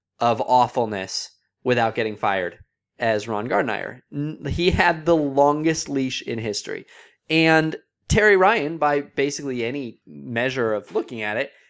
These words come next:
had an extremely long leash too. The Twins have been, aw-, you know, awful for a decade. And, um, and obviously Terry Ryan wasn't there for all of it, but his handpicked successor was.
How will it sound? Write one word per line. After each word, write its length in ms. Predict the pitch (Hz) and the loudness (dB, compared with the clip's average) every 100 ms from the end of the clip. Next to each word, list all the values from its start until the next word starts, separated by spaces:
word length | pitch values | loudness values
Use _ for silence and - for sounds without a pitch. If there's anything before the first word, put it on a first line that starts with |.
| _ | _
had 160 | - 147 | -4 -2
an 60 | |
extremely 480 | 175 175 - 170 185 | -2 -8 -4 -2 -2
long 320 | 175 170 180 | 0 0 0
leash 220 | 190 190 - | -4 -6 -6
too. 180 | 240 | -6
The 80 | 110 | -6
Twins 280 | 110 139 139 | -4 -4 -4
have 140 | 165 120 | -6 -2
been, 380 | 117 113 147 151 _ _ _ | -2 -2 -6 -14 _ _ _
aw-, 280 | - - - | -10 -10 -8
you 120 | 202 | -8
know, 140 | 180 120 | -6 -2
awful 440 | 147 202 - 113 - | 0 0 0 -4 -2
for 180 | 131 | -2
a 100 | 143 | -2
decade. 440 | 143 202 - 98 92 _ _ _ | 0 -2 -2 -8 -8 _ _ _
And, 520 | 139 135 131 131 135 147 - | -6 -4 -4 -6 -10 -10 -2
um, 540 | 127 120 117 120 123 _ _ _ _ _ _ - | 0 0 -2 -6 -14 _ _ _ _ _ _ -2
and 320 | 139 135 135 | 0 0 0
obviously 400 | 151 147 147 147 | 2 2 0 -4
Terry 240 | 131 143 135 | -2 0 2
Ryan 240 | 131 127 | 0 -2
wasn't 220 | 127 120 | -4 -6
there 80 | 123 | -10
for 120 | - | -4
all 160 | 123 190 | 0 2
of 60 | 143 | 0
it, 160 | 151 | -2
but 100 | 139 | -4
his 140 | 127 113 | -4 -6
handpicked 440 | 127 120 131 - | -8 -8 -10 -12
successor 520 | - 123 127 120 127 | -16 -6 -4 -4 -4
was. 420 | 110 101 107 185 | -4 -2 -4 -6